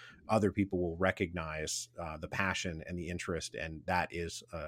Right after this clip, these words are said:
a compelling reason to listen to people. The, the other thing that I'll say, um, before we wrap this up is, like,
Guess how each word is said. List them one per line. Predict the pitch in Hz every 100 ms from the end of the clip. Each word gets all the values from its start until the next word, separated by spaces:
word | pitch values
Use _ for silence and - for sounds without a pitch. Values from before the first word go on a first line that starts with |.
| 76 -
a |
compelling | - 85 - 98 85
reason | 85 82 78
to | 82
listen | 87 92 76
to | -
people. | - 78 - 69 - _ - - - -
The, | 120 127
the | 104 120
other | 139 139
thing | 127 117
that | 104
I'll | 95
say, | - 123 110 92 - - 113
um, | 98 90 85 87 92
before | 110 113
we | 90
wrap | 98 101
this | - 90
up | 151 147 98
is, | 87
like, | 98 92